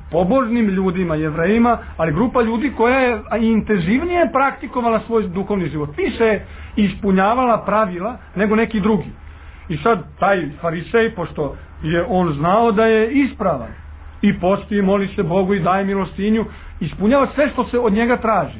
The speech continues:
čak i više nego što treba. I on ide potpuno siguran u sebe pred Boga,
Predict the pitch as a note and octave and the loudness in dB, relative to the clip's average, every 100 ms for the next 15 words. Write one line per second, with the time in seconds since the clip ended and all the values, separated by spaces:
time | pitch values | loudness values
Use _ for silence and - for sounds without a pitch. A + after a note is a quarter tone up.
0 | - G3+ A3+ C#4+ C4+ A#3+ A3+ G3+ A#3+ E3 | -8 -4 0 0 0 -2 -2 0 0 0
1 | - - - - - - - - D#3+ E3 | -6 -16 -18 -18 -18 -18 -18 -6 0 2
2 | F#3+ G3 - D#3+ - G#3+ G#3+ - D#4+ E4+ | 2 2 0 -4 0 2 2 2 -2 2
3 | D#4 G#3 A#2+ - - - - G#3+ G#3 G#3+ | 2 2 -2 -10 -18 -20 -6 -4 0 2
4 | G#3 G3+ G3+ D#3 G3 E3+ A2+ | 4 2 0 2 2 0 -4